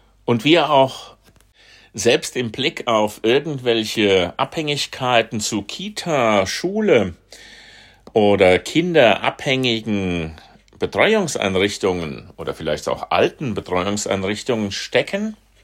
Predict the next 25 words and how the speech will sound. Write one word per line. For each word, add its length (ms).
Also 240
keine 380
besondere 520
Form 380
der 200
Unabhängigkeit. 1120
Der 100
Mensch 360
in 120
der 100
Bibel, 360
das 180
muss 180
man 140
natürlich 380
deutlich 440
sagen, 360
sowohl 300
des 180
Alten 400
als 260
auch 120
des 200
Neuen 300
Testamentes, 800